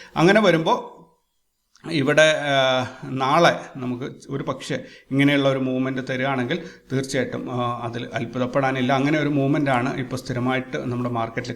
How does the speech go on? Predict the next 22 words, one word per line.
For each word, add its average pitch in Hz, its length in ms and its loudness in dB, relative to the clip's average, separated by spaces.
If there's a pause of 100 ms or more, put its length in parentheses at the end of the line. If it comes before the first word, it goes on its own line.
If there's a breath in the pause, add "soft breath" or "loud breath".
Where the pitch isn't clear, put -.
കാണുന്നത്. 120 420 -2 (360 loud breath)
ഏ, 131 200 -2
ഒരു 135 260 2
നെഗറ്റീവ് 147 460 6
മൂവ്മെന്റ് 165 340 6
ആണ് 156 200 6
എന്ന് 165 220 2
almost 175 540 6
അതിന് 180 420 4
നയൻറ്റി 170 440 0
പെർസെന്റേജും 175 600 2
കൺഫർമേഷൻ 165 720 0 (100)
തന്നതിന് 156 420 2
ശേഷം 151 500 -2 (340 loud breath)
അത് 127 220 -2
ഓപ്പോസിറ്റ് 127 460 -4
ഡയറക്ഷനിലേക്ക് 120 640 -4
മാർക്കറ്റ് 113 520 -6
കയറി 120 120 -2
പോകുന്ന 117 320 -6
ഒരു 117 140 -8
കാഴ്ച 110 280 -6